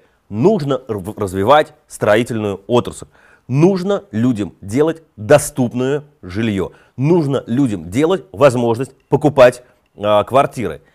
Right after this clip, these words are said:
Сделали, дали ипотеку дешёвую, субсидию. Люди пошли покупать, развивать свои жилищные условия. И, и что мы видим? Говорит: «Ой,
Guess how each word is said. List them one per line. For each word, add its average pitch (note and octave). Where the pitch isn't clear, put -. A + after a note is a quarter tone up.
Сделали, F#2
дали C#3
ипотеку B2+
дешёвую, E2+
субсидию. C3+
Люди B2+
пошли B2+
покупать, -
развивать B2
свои G#2
жилищные G#2
условия. B2
И, E3
и C3+
что A#3
мы A3
видим? D3
Говорит: D3
«Ой, A#3+